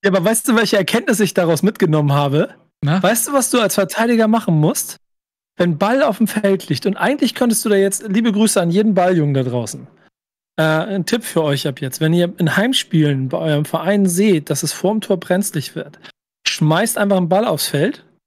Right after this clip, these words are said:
Speaker 1: weil wenn dann der Verteidiger sich nämlich um euren Ball kümmert und nicht um den eigentlichen Spielball, ist das der Grund, warum dann das Spiel unterbrochen wird.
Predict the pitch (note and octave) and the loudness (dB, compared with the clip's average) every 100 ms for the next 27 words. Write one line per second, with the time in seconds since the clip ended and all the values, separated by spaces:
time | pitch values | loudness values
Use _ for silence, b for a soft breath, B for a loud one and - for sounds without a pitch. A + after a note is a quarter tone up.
0 | _ _ _ _ D#3+ F3 E3+ D3+ D3+ D3 | _ _ _ _ 0 2 2 0 0 2
1 | D#3+ F#3+ A3 F3+ - D3 G3+ B3+ A#3 D3 | 2 2 2 0 0 -2 0 0 2 2
2 | C3+ B2+ C3+ D#3+ D#3 D3 - F#3 B3 F#3+ | 0 -2 -2 -2 0 -2 0 0 2 2
3 | D3 C#3+ - D3 C#3+ C#3+ D3+ E3 F#3 D#3+ | 2 0 -2 -2 0 0 -2 -2 -2 0
4 | D#3 E3 D#3 C#3+ C3+ - - _ - B2 | -2 -2 -2 -4 -4 -8 -20 _ -4 -2
5 | A#2+ B B B - C#3+ - F3+ F#3+ - | -4 B B B -4 -4 0 -2 0 0
6 | G#3+ F#3+ G3+ A#3+ E3+ D3+ D3 D#3+ G3 F#3 | 0 2 2 2 0 2 2 2 2 0
7 | - - A#3 A#3 F3 E3+ D3+ F#3 E3 C3+ | -2 2 2 2 0 0 0 -2 -2 -6
8 | C3+ - | -8 -12